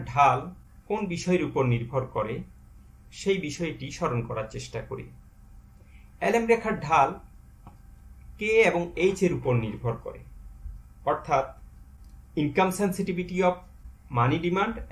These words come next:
এবং interest sensitivity of money ডিমান্ডের উপর এলএম রেখার ঢাল নির্ভর করে। অর্থাৎ এলএম রেখার ঢাল হলো K by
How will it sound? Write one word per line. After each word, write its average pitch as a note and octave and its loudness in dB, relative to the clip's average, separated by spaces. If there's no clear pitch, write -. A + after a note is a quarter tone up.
এবং B2 4
interest A3+ 4
sensitivity B2+ -4
of B2 2
money C3 2
ডিমান্ডের A#2+ 4
উপর D3+ -4
এলএম E3+ 2
রেখার B2 -2
ঢাল A#2 2
নির্ভর B2 -2
করে। - -16
অর্থাৎ F3 -6
এলএম C#3+ -2
রেখার E3+ -4
ঢাল A#2+ 4
হলো A2 -4
K - -18
by A2+ 0